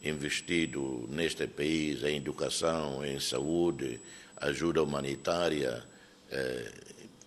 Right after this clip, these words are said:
centenas de milhões de dólares. Onde está o, o, o resultado? Eh, Brasil também investiu imenso aqui. Angola veio aqui com muita solidariedade e generosidade,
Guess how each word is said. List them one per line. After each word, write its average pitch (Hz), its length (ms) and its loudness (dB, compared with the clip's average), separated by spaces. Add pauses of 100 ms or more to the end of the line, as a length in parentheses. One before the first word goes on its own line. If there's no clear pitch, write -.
(120)
centenas 85 760 4
de 87 120 2
milhões 71 540 2
de 60 120 -2
dólares. 76 600 -2 (400)
Onde 107 220 0
está 101 340 0
o, 85 540 -2 (180)
o, 85 200 0
o 80 40 0
resultado? 78 680 0 (680)
Eh, 62 800 -6
Brasil 85 560 4
também 87 560 2
investiu 80 480 2
imenso 76 460 2
aqui. 50 440 -6 (720)
Angola 87 580 4
veio 78 360 6
aqui 95 380 0
com 73 180 0
muita 95 640 0
solidariedade 78 1000 0
e 76 80 -2
generosidade, 71 920 0